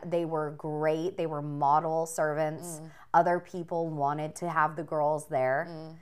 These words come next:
Speaker 1: even though they were a little weird.
Speaker 2: Okay.
Speaker 1: <laughs> They were
Speaker 2: Okay.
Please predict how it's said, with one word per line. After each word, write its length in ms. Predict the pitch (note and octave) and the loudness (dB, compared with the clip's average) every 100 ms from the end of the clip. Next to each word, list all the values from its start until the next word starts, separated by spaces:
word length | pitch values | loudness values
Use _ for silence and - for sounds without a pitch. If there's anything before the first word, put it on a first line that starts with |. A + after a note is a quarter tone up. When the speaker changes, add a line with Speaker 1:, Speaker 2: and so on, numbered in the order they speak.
| - G3+ | -12 -6
Speaker 1:
even 280 | G3+ G3 | -2 2
though 160 | F#3 F3 | 4 4
they 160 | F3 E3+ | 4 2
were 220 | E3 E3 | 4 4
a 120 | C#3 | 4
little 420 | B2+ B2+ C#3+ D#3+ | 2 -2 0 0
weird. 520 | E3+ E3+ F3+ F#3 G#3+ D#4+ | -2 -4 -4 -4 -6 -10
Speaker 2:
Okay. 460 | F#3 - F#3+ E3 E3+ E3 | -12 -8 -4 -4 -6 -12
Speaker 1:
<laughs> 120 | - | -2
They 160 | F#3+ F#3 | 2 4
were 280 | G3+ G#3 | 6 6
Speaker 2:
Okay. 80 | G#3 | 4